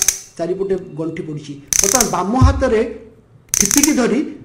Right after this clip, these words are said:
ଡାହାଣ ହାତର ବୃଦ୍ଧା ଆଙ୍ଗୁଠି ଏବଂ ବିଶି ଆଙ୍ଗୁଠିରେ ସୂତାକୁ ଯଦି ଟାଣି, ଟାଣିବା,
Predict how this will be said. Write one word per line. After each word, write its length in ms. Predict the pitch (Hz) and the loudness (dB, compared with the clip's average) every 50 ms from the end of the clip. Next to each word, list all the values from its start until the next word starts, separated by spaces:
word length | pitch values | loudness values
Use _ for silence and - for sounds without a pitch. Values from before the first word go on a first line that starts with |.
| - - _ _ _ _ _ _ - | -20 -20 _ _ _ _ _ _ -12
ଡାହାଣ 360 | 151 147 185 180 170 226 269 | -6 -4 -4 -2 0 0 0
ହାତର 340 | 285 262 254 262 262 254 233 247 254 262 262 - - - 156 156 | 2 0 0 0 0 2 4 4 4 4 2 0 -2 -2 -2 -2
ବୃଦ୍ଧା 300 | 175 180 156 151 214 240 | -2 -2 0 0 0 2
ଆଙ୍ଗୁଠି 440 | 254 262 262 262 214 - 254 262 | 2 2 0 0 0 0 0 0
ଏବଂ 260 | 254 233 214 233 233 214 | 2 2 0 0 -2 -2
ବିଶି 280 | 180 196 - - 247 | -2 -2 -2 -2 -2
ଆଙ୍ଗୁଠିରେ 440 | 247 254 254 254 - - 226 214 226 | 0 0 0 0 2 2 4 2 2
ସୂତାକୁ 680 | 226 - - - - - - 170 - - 254 254 254 | 2 0 -2 -4 -4 -4 -6 -6 -4 -4 -2 -2 -2
ଯଦି 240 | 233 233 214 233 240 | -2 -4 -4 -4 -4
ଟାଣି, 380 | - - 220 190 202 226 269 269 | -4 -2 0 2 4 4 2 2
ଟାଣିବା, 640 | - - - 190 202 233 294 285 - - 185 175 | 0 0 0 2 4 4 4 4 4 4 2 2